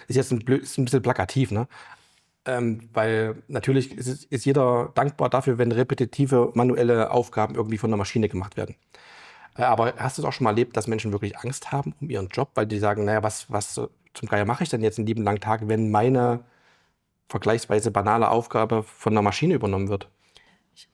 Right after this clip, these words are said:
Speaker 2: erlebe das schon, wobei wir natürlich oft mit den Menschen zu tun haben, die eben da relativ positiv drauf schauen. Aber die spiegeln natürlich auch, was ist sonst noch im Unternehmen, was ist in meiner Abteilung, ne? Und dann hast du so Abteilungen, die oft traditionell gerade so im deutschen Mittelstand vielleicht ein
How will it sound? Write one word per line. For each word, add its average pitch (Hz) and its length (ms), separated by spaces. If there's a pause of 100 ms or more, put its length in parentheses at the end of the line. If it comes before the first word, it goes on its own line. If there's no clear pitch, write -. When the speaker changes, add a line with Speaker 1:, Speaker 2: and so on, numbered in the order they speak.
Speaker 2:
erlebe 202 300
das 190 200
schon, 240 320
wobei 180 240
wir 202 100
natürlich 208 460
oft 185 160
mit 190 100
den 175 120
Menschen 185 280
zu - 140
tun 196 300
haben, 175 180
die 175 160
eben 170 240
da 170 120
relativ 165 500
positiv 220 720
drauf - 260
schauen. 214 240
Aber 175 160
die 196 240
spiegeln 214 460
natürlich 180 400
auch, 143 160
was 175 140
ist 170 120
sonst 165 260
noch - 140
im 147 100
Unternehmen, 160 380
was 156 140
ist 160 100
in 165 80
meiner 160 280
Abteilung, 160 500
ne? 220 80
Und 220 60
dann 170 160
hast 185 200
du 175 60
so 170 160 (420)
Abteilungen, 196 560
die 175 140
oft - 200
traditionell 190 680
gerade 170 420
so 170 180
im 170 120
deutschen 170 280
Mittelstand 202 460
vielleicht 165 320
ein 170 240